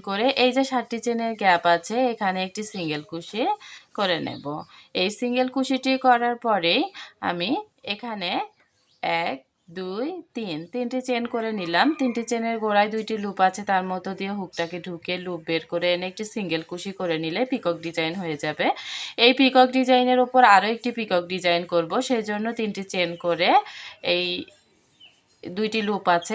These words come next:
তিনটি চেনের গোড়ায়, তার মধ্য দিয়ে হুকটাকে ঢুকে লুপ বের করে এনে একটি সিঙ্গেল কুশি। এর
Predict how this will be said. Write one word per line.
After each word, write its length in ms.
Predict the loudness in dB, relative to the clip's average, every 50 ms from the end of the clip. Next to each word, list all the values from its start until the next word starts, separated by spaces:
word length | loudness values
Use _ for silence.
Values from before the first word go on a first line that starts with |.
| -2 -2
তিনটি 220 | -2 -2 2 0 2
চেনের 260 | 2 2 -2 0 0 0 2
গোড়ায়, 260 | 2 4 4 4 2 4 2
তার 120 | 2 2 2
মধ্য 160 | 0 0 -2 -4 -4 -4
দিয়ে 140 | -4 -4 -2 -4
হুকটাকে 380 | -6 -4 _ -4 -4 -4 -6 -8 -6
ঢুকে 220 | -8 -8 -6 -6 -6 -4
লুপ 140 | -4 -6 -6 -4
বের 140 | -4 -4 -4 -2 -4
করে 180 | -2 0 0 0 0 -2 -4
এনে 160 | -4 -2 -2 -4 -4
একটি 200 | -6 _ -2 -2 -2 -2 -2
সিঙ্গেল 300 | -4 -4 -4 -4 -4 -6 -8 -10
কুশি। 280 | -14 -14 -12 -12 -12 -12 -12 -16 -20 -20 -20 -20 -6 _ 4
এর 80 | 4